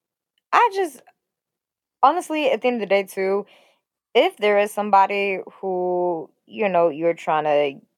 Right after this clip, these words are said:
talk to, you're trying to get with, and, <laughs> like, they don't want you because where you're at,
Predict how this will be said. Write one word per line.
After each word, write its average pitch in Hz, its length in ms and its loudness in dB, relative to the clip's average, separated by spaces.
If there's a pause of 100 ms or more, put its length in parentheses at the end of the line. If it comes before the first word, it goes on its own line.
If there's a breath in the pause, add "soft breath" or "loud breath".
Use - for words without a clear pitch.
(140)
talk 185 220 2
to, 202 100 -14
you're 175 160 -8
trying 151 160 -4
to 139 60 -8
get 165 260 2
with, 180 400 4 (120)
and, 147 840 -2 (1160)
<laughs> - 540 -14
like, 165 420 -2 (1000 loud breath)
they 151 360 0
don't 170 180 4
want 160 240 2
you 170 80 -6
because 147 500 -8
where 151 240 -2
you're 165 280 2
at, 214 340 2